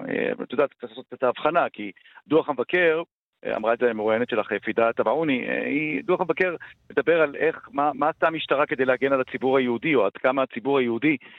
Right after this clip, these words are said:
אה, אה, אה, הרגיש, או מה הייתה תחושת הביטחון שלו, אה, באירועי שומר החומות, אה, ויש לו ביקורת חריפה מאוד משט-, על המשטרה, ו-,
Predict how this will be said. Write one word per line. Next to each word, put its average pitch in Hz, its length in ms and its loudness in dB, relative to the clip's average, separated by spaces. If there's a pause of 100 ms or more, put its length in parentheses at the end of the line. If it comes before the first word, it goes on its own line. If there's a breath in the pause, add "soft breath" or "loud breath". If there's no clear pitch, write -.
(200 loud breath)
אה, 120 160 2 (100)
אה, 113 280 2 (280)
אה, 127 220 -4 (220)
הרגיש, 135 440 0
או 131 80 2
מה 117 120 0
הייתה 147 160 -4
תחושת - 300 -4
הביטחון 135 380 -2
שלו, 131 380 0 (460 loud breath)
אה, 113 120 0
באירועי 113 300 2
שומר 107 300 0
החומות, 95 500 -2 (480 soft breath)
אה, 110 280 2
ויש 123 180 2
לו 143 60 0
ביקורת 131 320 0
חריפה 123 360 0
מאוד 107 200 -4
משט-, - 200 -6
על 110 120 0
המשטרה, 87 640 -2
ו-, 98 120 0